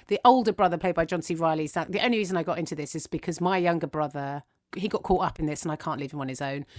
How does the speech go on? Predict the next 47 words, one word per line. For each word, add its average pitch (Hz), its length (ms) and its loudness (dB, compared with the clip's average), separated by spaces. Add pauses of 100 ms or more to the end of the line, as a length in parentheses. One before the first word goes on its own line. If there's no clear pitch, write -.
(140)
And 247 160 2
basically 233 440 2
what 196 180 -2
happens 196 300 -4
is 165 260 -2 (160)
they're 190 100 2
contracted - 480 -2
out 165 180 2
to, 156 120 -6 (180)
to 165 120 -6
find 175 260 0
this 160 120 -4
chemist 160 600 -6 (300)
who 185 120 2
knows 165 280 2
how 160 120 -2
to 156 100 -6
find 147 320 -6
gold, 139 360 -2
'cause - 140 -14
when 151 100 -6
he 156 80 -4
puts - 440 -8
this, - 340 -8 (100)
uh, 143 200 -6
chemical 175 360 -6
formula 165 400 -2
in 156 60 -2
the 156 80 -4
water, 190 480 -4 (320)
any 233 180 2
gold 175 640 0
that - 140 -6
is - 100 -6
in 160 140 0
the 151 80 -2
water 165 320 -2
during 160 160 0
the 151 80 -4
gold 165 240 2
rush 120 180 -8
period 123 420 -6 (480)
glows. - 600 -2 (320)
But 175 120 0
it's - 140 -2
very 214 400 6
caustic, - 840 -2